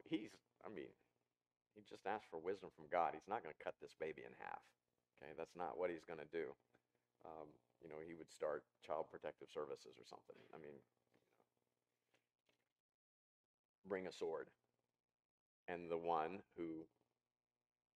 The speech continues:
isn't a good mom and baby stealer,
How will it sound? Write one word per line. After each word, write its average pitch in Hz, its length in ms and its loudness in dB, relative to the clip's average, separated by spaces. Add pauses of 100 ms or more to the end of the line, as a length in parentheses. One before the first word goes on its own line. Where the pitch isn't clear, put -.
(140)
isn't 85 280 -4
a 82 40 -4
good 85 240 0
mom 82 400 0
and 73 120 -8 (1160)
baby 80 240 -2
stealer, 82 400 0